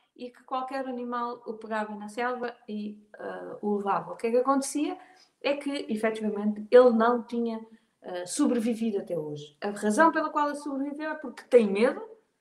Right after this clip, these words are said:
mas reage ao medo de uma forma, ah, positiva, uma forma de, ah, garantir a sua sobrevivência. Portanto, é muito importante, ah, que vocês tenham realmente, ahm,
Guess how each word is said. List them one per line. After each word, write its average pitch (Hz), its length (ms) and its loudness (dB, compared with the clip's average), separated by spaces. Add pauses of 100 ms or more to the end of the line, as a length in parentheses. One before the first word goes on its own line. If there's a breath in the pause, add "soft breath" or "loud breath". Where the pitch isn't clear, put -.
mas 247 280 2
reage 214 580 -4
ao 220 100 -4
medo 233 300 2
de - 80 -20
uma 196 160 -18
forma, 185 400 -16 (480)
ah, 170 420 -10 (140)
positiva, 208 640 0 (120)
uma 208 140 -4
forma 240 380 2 (320 loud breath)
de, 233 520 0
ah, 208 220 0
garantir 233 840 8
a 226 80 -8
sua 185 280 -12
sobrevivência. 175 680 -12
Portanto, 339 340 0 (1200 loud breath)
é 262 120 10
muito 311 380 6
importante, 269 720 -4 (400 soft breath)
ah, 220 320 -2 (100)
que 269 440 -2
vocês 269 340 -6
tenham 269 380 -2
realmente, 247 1000 -4 (480)
ahm, 190 720 -12